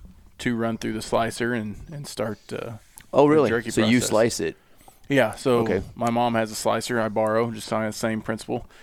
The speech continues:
Speaker 1: Uh, I have the dehydrator, so I'll, uh, you know, s-, you can set your just
Speaker 2: Thick,
Speaker 1: whatever
Speaker 2: yeah.
Speaker 1: thickness and slice it, and, uh, I like experimenting with different recipes and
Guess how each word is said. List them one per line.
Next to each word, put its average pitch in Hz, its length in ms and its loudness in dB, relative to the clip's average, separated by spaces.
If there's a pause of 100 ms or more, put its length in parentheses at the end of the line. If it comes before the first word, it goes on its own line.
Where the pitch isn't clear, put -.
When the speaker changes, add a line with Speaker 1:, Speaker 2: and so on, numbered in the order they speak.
(280)
Speaker 1:
Uh, 110 240 0
I 117 140 2
have 117 120 4
the 110 80 -6
dehydrator, 113 600 0
so - 160 0
I'll, 113 320 0
uh, 107 200 -2 (380)
you 120 60 -8
know, 110 80 -6
s-, - 140 -14 (340)
you 135 100 -12
can 107 80 -6
set - 260 -6
your 110 200 -6 (180)
just - 200 -18 (320)
Speaker 2:
Thick, 147 80 -14
Speaker 1:
whatever 110 360 -4
Speaker 2:
yeah. 92 140 -2
Speaker 1:
thickness 123 400 -2
and 107 160 -6
slice 117 380 0
it, 147 120 -4 (140)
and, 113 380 -8
uh, 107 180 -6 (1000)
I 127 100 0
like 120 180 0
experimenting 113 600 -2
with 110 140 -8
different 107 240 -6
recipes 113 600 -6
and 101 180 -10